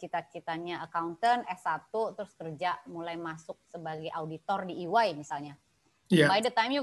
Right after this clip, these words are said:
Speaker 1: graduate, all those will be done by robotics. No
Speaker 2: Iya.
Speaker 1: job to you.
Speaker 2: Iya.
Speaker 1: Gitu, jadi
Speaker 2: Nah,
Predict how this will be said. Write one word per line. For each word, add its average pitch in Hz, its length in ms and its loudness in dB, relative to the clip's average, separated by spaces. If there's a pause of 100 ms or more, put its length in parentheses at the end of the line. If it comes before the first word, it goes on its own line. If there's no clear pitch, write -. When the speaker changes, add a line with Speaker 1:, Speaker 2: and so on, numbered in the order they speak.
Speaker 1:
graduate, 196 480 2
all 185 240 0
those 180 160 -2
will 160 160 -6
be 160 80 -6
done 156 160 -4
by 139 160 -8
robotics. - 800 -14 (400)
No 175 80 -6
Speaker 2:
Iya. 151 240 8
Speaker 1:
job 143 200 4 (120)
to 165 80 -6
you. 151 120 -8 (520)
Speaker 2:
Iya. 151 200 8 (120)
Speaker 1:
Gitu, - 100 -6 (140)
jadi 165 140 -8 (100)
Speaker 2:
Nah, 143 80 4